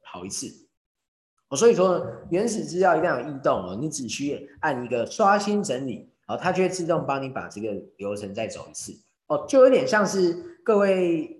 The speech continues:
呃，如果有听过R P A啊，哦，那它就是像这样的概念，哦，帮你做自动化。那你甚至哦，甚至，哦，我们还有一种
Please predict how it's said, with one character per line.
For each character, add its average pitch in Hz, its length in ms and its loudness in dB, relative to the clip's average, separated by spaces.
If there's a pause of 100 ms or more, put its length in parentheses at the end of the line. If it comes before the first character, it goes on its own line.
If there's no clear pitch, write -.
(120)
呃， 143 80 -8
如 160 160 -4
果 175 100 2
有 127 60 -4
听 147 120 -10
过 151 140 0
R 113 220 -4
P 135 280 -4
A 117 160 6
啊， 95 180 -4 (240)
哦， 98 140 -8
那 160 140 2 (260)
它 180 100 0
就 180 120 0
是 175 60 0
像 170 180 2
这 147 80 0
样 135 120 2
的 - 80 -8
概 110 180 -4
念， 95 300 -12
哦， 95 80 -10
帮 120 220 -4
你 95 40 -10
做 104 140 -10
自 117 220 -10
动 110 180 -4
化。 101 320 -10 (200)
那 254 140 4
你 180 120 0
甚 220 280 2
至 208 200 2
哦， 117 160 2 (240)
甚 277 220 2
至， 220 360 -2 (300)
哦， 175 80 2
我 160 60 0
们 151 100 0
还 220 120 8
有 202 60 8
一 208 80 4
种 165 140 2